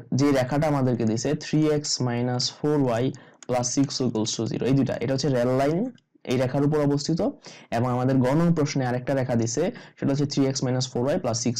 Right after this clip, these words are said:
equals to zero। আমাদেরকে বলা হইছে এই দুইটা রেখা পরস্পরকে ছেদ করলে, হ্যাঁ, এদের অন্তর্গত সূক্ষ্ম কোণের সমদ্বিখণ্ডকের সমীকরণ নির্ণয় করো। এই দুইটা রেখা পরস্পরকে ছেদ করছে, এদের অন্তর্গত সূক্ষ্ম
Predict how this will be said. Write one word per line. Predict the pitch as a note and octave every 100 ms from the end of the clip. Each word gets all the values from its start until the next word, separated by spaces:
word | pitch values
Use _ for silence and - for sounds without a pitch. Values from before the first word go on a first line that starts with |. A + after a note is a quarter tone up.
| -
equals | - A#2 -
to | A2
zero। | A#2+ - - - - -
আমাদেরকে | C#3 D3 D3 C3+
বলা | D3 F3+
হইছে | F#3 E3 - C3 C3+ C#3
এই | E3 F3
দুইটা | E3 C#3+
রেখা | A#2+ A#2+ D3+ E3
পরস্পরকে | C3+ C#3 - D#3 E3
ছেদ | - F3+ F3
করলে, | D3+ A#2+ A2 C#3+ G3+ - - -
হ্যাঁ, | F#3+ - C#3
এদের | C#3+ -
অন্তর্গত | D#3 E3 F3 E3 - - F3+ F3 -
সূক্ষ্ম | G#3 E3+ G#3 F3
কোণের | F3 E3
সমদ্বিখণ্ডকের | C#3+ C3+ C3+ C3 D3 G3 G3+
সমীকরণ | D#3+ C#3+ A#2 A2
নির্ণয় | G#2
করো। | G2+ -
এই | C#3
দুইটা | D3 D3+
রেখা | D3+ D#3
পরস্পরকে | D3 D3+ D#3+ D#3+ D#3+
ছেদ | C3 -
করছে, | D3+ - A3+ C#4 - - -
এদের | B2+ B2
অন্তর্গত | B2 C#3 D3 D3 E3
সূক্ষ্ম | G3+ E3 -